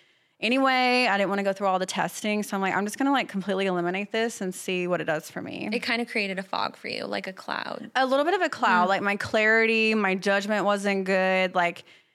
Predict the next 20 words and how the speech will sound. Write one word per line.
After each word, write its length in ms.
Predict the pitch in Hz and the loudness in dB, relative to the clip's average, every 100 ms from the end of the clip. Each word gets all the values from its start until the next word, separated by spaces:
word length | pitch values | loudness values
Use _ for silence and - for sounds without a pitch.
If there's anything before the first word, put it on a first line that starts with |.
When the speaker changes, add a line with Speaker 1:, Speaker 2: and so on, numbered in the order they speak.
| _ | _
Speaker 1:
even 260 | - 226 269 | -2 2 2
just, 140 | 359 427 | 2 0
like, 180 | 381 208 | -2 0
running 280 | 196 208 | 2 2
the 60 | 196 | 2
business, 720 | 175 175 226 254 277 302 285 | 2 2 2 2 4 4 2
like, 100 | 220 | 0
Speaker 2:
Mm. 60 | 156 | 2
Speaker 1:
I 80 | 202 | 0
feel 180 | - 208 | 2 2
like 240 | 196 185 | 2 2
I'm 180 | 190 190 | 0 0
just 260 | 190 185 - | -2 -4 -2
so 200 | 190 185 | 0 0
sound 460 | - 185 170 175 | 0 0 0 0
now. 420 | 170 151 - 190 202 | 0 0 0 0 0
Speaker 2:
Yeah. 100 | 220 | 0
Speaker 1:
Like, 260 | 202 196 | 0 0
there's 440 | 202 202 202 190 - | 2 4 2 0 -6
no, 1080 | 196 196 196 190 190 190 185 185 185 185 | -4 0 2 4 4 4 4 4 2 0